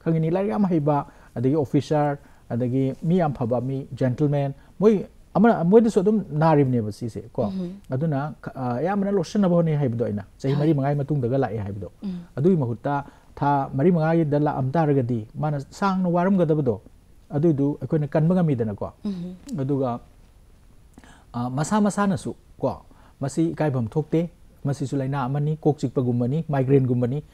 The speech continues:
Speaker 1: ꯃꯥꯏꯒ꯭ꯔꯦꯟ ꯅꯥꯔꯦ ꯍꯥꯏꯔꯒꯗꯤ ꯑꯩꯈꯣꯏ ꯆꯠꯂꯒ ꯂꯥꯏꯌꯦꯡꯉꯤ ꯀꯣ꯫
Speaker 2: ꯎꯝ꯫
Speaker 1: ꯑꯗꯒꯤ ꯑꯩꯈꯣꯏꯒꯤ ꯁ꯭ꯀꯤꯟꯒꯤ ꯄ꯭ꯔꯣꯕ꯭ꯂꯦꯝ ꯑꯃ ꯂꯩꯔꯦ, ꯈꯨꯕꯥꯛꯁꯤ ꯀꯨꯔꯣꯟ ꯍꯨꯔꯦ ꯍꯥꯏꯗꯤ ꯑꯩꯈꯣꯏ ꯗꯔꯃꯥꯇꯣꯂꯣꯖꯤꯁꯇ ꯆꯠꯂꯤ, ꯀꯩꯁꯨ ꯏꯀꯥꯏꯗꯦ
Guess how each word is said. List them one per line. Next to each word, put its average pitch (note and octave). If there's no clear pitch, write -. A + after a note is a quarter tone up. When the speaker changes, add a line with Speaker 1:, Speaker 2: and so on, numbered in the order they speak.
Speaker 1:
ꯃꯥꯏꯒ꯭ꯔꯦꯟ D3
ꯅꯥꯔꯦ C#3+
ꯍꯥꯏꯔꯒꯗꯤ D3+
ꯑꯩꯈꯣꯏ C#3
ꯆꯠꯂꯒ D3
ꯂꯥꯏꯌꯦꯡꯉꯤ C3+
ꯀꯣ꯫ A2
Speaker 2:
ꯎꯝ꯫ E3+
Speaker 1:
ꯑꯗꯒꯤ A#2
ꯑꯩꯈꯣꯏꯒꯤ B2
ꯁ꯭ꯀꯤꯟꯒꯤ C#3+
ꯄ꯭ꯔꯣꯕ꯭ꯂꯦꯝ C3+
ꯑꯃ E3
ꯂꯩꯔꯦ, C#3
ꯈꯨꯕꯥꯛꯁꯤ C#3
ꯀꯨꯔꯣꯟ B2
ꯍꯨꯔꯦ A#2+
ꯍꯥꯏꯗꯤ B2+
ꯑꯩꯈꯣꯏ C#3+
ꯗꯔꯃꯥꯇꯣꯂꯣꯖꯤꯁꯇ B2+
ꯆꯠꯂꯤ, D#3+
ꯀꯩꯁꯨ D3+
ꯏꯀꯥꯏꯗꯦ D#3